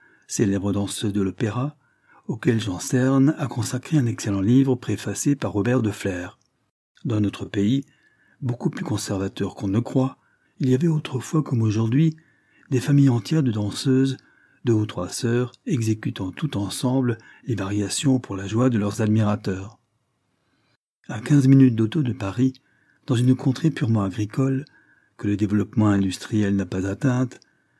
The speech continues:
ce pavillon de la danse et de l'amour était demeuré absolument intact.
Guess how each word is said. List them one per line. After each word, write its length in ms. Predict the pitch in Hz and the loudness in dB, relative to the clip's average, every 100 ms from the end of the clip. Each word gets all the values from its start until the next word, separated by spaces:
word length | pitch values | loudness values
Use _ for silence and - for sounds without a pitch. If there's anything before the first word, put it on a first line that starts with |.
| _ | _
ce 180 | - - | -10 -6
pavillon 360 | 123 131 151 165 | -2 2 4 4
de 100 | 143 | 4
la 120 | 120 | 2
danse 300 | 131 156 - | 2 0 0
et 60 | |
de 100 | 117 | 0
l'amour 460 | 113 117 127 143 139 | 2 2 4 2 2
était 220 | 123 120 | -2 -2
demeuré 420 | 113 117 110 147 | 0 0 2 2
absolument 520 | 139 - 127 123 143 123 | 2 0 0 4 4 4
intact. 580 | 110 - 87 - - | 0 -4 -10 -16 -20